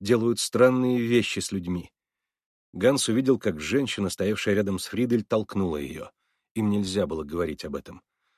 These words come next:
«Фридель, малышка, я работаю в госпитале, так что со мной тоже всё будет в порядке». И вдруг всё оборвалось. Раздался резкий свист.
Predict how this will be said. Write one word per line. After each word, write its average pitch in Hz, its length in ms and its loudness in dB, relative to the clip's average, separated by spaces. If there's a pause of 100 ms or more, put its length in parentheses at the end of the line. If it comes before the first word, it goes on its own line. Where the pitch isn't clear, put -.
(440)
«Фридель, 135 400 6
малышка, 127 400 2
я 123 140 6
работаю 123 360 2
в 98 60 -4
госпитале, 107 520 -2
так 120 140 0
что - 140 -4
со 117 160 0
мной 135 180 4
тоже 143 380 2
всё 143 240 2
будет 135 260 0
в - 80 -18
порядке». 117 540 0 (1160)
И 104 100 0
вдруг 90 400 0
всё - 520 2
оборвалось. 90 760 -2 (360)
Раздался 123 760 4
резкий 117 440 0
свист. - 520 -6